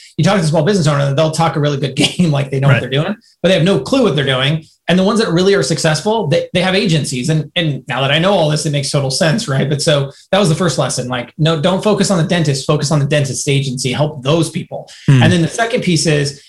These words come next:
Speaker 1: the number one issue, um, that every small business in America has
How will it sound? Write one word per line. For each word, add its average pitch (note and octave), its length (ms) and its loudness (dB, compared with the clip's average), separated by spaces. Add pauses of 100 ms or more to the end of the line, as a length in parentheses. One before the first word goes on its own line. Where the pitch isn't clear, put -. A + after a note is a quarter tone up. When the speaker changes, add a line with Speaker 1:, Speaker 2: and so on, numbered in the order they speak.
Speaker 1:
the D3 80 2
number F#3+ 280 2
one F3 120 2
issue, D3 580 0
um, C3 380 -4
that - 240 -2
every F3 180 0
small E3 220 0
business D3 280 -2
in D3 80 0
America C3+ 320 -2
has A#2+ 640 -6